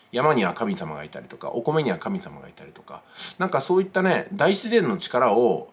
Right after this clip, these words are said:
神という風な捉え方をしていたのかなと。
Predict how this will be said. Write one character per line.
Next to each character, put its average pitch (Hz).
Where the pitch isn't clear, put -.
神 165
と 190
い 90
う 101
風 120
な 135
捉 123
え 117
方 117
を 82
し -
て 98
い 92
た 85
の 76
か 78
な 85
と。 -